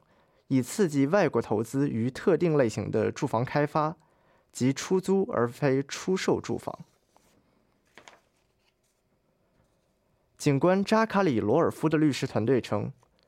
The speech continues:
北领地警察团队内部涉嫌种族主义的证据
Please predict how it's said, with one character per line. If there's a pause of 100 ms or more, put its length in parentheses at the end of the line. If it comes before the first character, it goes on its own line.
(340)
北
领
地
警
察
团
队
内
部
涉
嫌
种
族
主
义
的
证
据